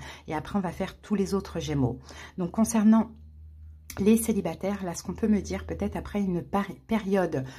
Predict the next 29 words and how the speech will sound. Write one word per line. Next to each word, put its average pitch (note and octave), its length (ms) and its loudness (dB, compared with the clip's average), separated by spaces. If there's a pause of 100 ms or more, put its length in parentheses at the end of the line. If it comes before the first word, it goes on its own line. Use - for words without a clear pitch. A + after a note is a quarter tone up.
(240)
où F#3+ 80 0
il E3+ 80 0
n'y E3 120 0
avait D#3+ 180 -2
rien, D3+ 320 -2
ou C#3+ 100 0
peut-être F3+ 320 -10
que F#3 80 -10
vous D#3+ 160 -10
étiez D#3 240 -6
un D#3+ 60 -4
petit - 160 -12
peu G3+ 100 -2
triste, - 460 -12 (320)
un E3 80 -6
petit - 180 -8
peu E3+ 140 -8
malheureux, D#3+ 580 2 (260)
parce - 200 -12
qu'il E3+ 160 -8
n'y D#3+ 100 0
avait D#3+ 160 0
rien, F3 240 -2
il F3 80 2
n'y D#3+ 80 0
avait C#3+ 160 0
pas E3 160 -4
de E3 120 0
rencontre, F#3+ 760 -2